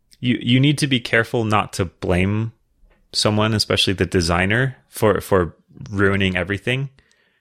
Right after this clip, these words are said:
Because, uh, w-, once you say, "The designer messes up everything, they keep redesigning stuff and making it so I have to rebuild it,"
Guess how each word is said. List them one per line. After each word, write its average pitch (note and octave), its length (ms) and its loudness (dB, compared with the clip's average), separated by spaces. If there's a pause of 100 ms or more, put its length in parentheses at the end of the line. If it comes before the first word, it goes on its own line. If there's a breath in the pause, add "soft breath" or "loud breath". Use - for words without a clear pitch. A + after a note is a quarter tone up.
(140)
Because, - 580 0 (140)
uh, E2+ 300 0 (160)
w-, - 200 -10
once A#2+ 260 2
you B2 80 2
say, G#2+ 280 4
"The G#2 160 -2
designer G#2 600 0
messes G2 420 -2
up F2+ 140 0
everything, E2+ 420 0
they E2 120 2
keep - 300 -6
redesigning F2 640 0
stuff - 300 -2
and F2 80 -2
making E2+ 240 0
it - 80 -10
so F2 140 0
I E2 80 -2
have E2+ 100 -4
to F2+ 100 -6
rebuild E2 440 2
it," D#2+ 200 -2